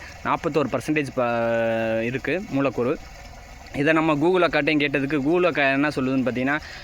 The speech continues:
கிளைகோசைட் நம்ம சொன்ன மாதிரி, ஆ, சில நாடுகள்ல வந்து தடை செஞ்சுட்டாங்க.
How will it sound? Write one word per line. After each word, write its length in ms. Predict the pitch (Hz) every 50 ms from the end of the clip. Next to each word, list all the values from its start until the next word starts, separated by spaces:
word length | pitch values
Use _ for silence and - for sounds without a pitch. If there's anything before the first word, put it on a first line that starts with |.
| - -
கிளைகோசைட் 480 | - 147 156 156 175 170 - 170 156 147
நம்ம 220 | 156 156 143 143
சொன்ன 200 | 131 - 139 147
மாதிரி, 640 | 147 147 147 151 160 160 156 151 143 139 131 127 113 - - - - - -
ஆ, 320 | 117 120 123 123 123 123 120
சில 220 | - 139 131 131
நாடுகள்ல 420 | 131 139 151 156 156 151 147 139
வந்து 480 | 135 135 139 139 156 147 139 135 131 127
தடை 220 | 113 139 123 135 139
செஞ்சுட்டாங்க. 540 | - 139 123 123 113 127 117 117 117 131 156